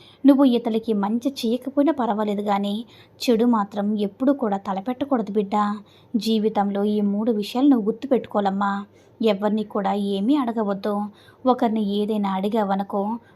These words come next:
నువ్వు వాళ్ళ దగ్గర చులకనైపోతావు. వాళ్ళు నీ దగ్గర ఇంకొకటి ఆశించినప్పుడు,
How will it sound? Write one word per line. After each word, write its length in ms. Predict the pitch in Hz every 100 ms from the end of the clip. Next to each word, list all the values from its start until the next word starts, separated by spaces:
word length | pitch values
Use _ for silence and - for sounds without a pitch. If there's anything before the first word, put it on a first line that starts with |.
| -
నువ్వు 180 | 254 240 208
వాళ్ళ 160 | 196 196 202
దగ్గర 220 | 196 226 226
చులకనైపోతావు. 920 | 226 208 262 226 208 208 208 202 202 202 - - _
వాళ్ళు 280 | 254 269 294 262
నీ 80 | 220 208
దగ్గర 200 | 226 240 202
ఇంకొకటి 420 | 220 311 339 285 208
ఆశించినప్పుడు, 680 | 226 277 262 220 196 202